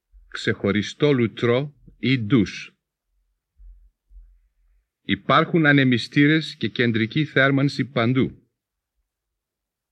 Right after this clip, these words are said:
Ακόμη και στα μικρά ξενοδοχεία συνήθως,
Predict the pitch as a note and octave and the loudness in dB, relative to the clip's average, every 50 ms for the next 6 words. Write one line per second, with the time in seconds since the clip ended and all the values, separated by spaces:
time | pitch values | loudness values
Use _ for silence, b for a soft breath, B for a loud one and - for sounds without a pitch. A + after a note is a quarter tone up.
0 | _ _ _ _ _ _ _ _ - F#2 G#2+ G#2+ - - - D#3+ F3 F3+ E3+ E3 | _ _ _ _ _ _ _ _ -8 -8 -8 -8 -6 0 0 2 4 4 2 2
1 | D3+ - D3 C3 - - C#3 B2+ B2+ B2 A#2 - D3 D3+ D#3 D3+ - - C#3+ A#2+ | 2 0 -2 -2 0 -2 0 2 2 0 0 2 2 2 2 2 0 -4 -2 0
2 | A#2 A2+ G2 G#2+ G#2 G2+ - - B2+ A2 G2 F#2+ - - A2+ G2+ F#2+ F#2+ F#2+ F#2+ | 0 0 0 0 -2 -4 -4 -2 0 0 0 0 -2 -4 -2 0 2 2 0 0
3 | - - A#2 C3+ D3 - - - - _ | 0 -2 -4 -4 -4 -8 -14 -20 -20 _